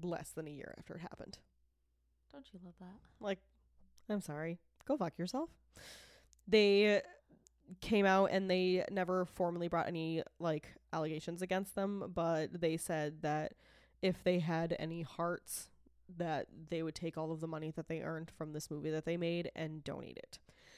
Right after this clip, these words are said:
Speaker 1: And they wanted them to donate it to the scholarship fund that Carol's family actually set up in her honor.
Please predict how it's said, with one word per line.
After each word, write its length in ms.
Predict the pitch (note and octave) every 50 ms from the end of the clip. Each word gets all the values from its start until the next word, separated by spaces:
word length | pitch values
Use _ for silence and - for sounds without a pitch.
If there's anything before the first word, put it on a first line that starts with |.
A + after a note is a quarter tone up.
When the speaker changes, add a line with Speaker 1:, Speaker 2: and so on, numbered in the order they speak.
| - - - - - - _ _ _ _ _ -
Speaker 1:
And 180 | A3 A3+ G#3+ G#3
they 100 | G3+ G3+
wanted 360 | G3+ G3+ B3+ D#4 E4 F4 D4
them 120 | D#4 D4 C4+
to 80 | C4 G3
donate 320 | F3 D#3 E3 E3+ D#3+ D#3+
it 140 | - - _ _ -
to 340 | - - G3+ G3+ F#3+ F#3 F3+
the 180 | E3 F3+ E3+ E3
scholarship 680 | - - - - - F#3+ F#3+ F#3 F#3 F3 - - - - _
fund 360 | - E3 E3+ E3 E3 D#3+ D#3+ D#3+ - - - - - - - - - -
that 260 | - F3 E3+ E3 -
Carol's 440 | - - G3 F3+ F3+ F3 F3 - -
family 360 | - F3+ E3+ E3 E3+ E3 D#3+
actually 380 | D#3 E3 E3 - - - D#3+ D#3
set 220 | - - D#3+ D#3
up 160 | D#3 D#3 - -
in 100 | - - - - -
her 60 | - -
honor. 340 | - - - - - - -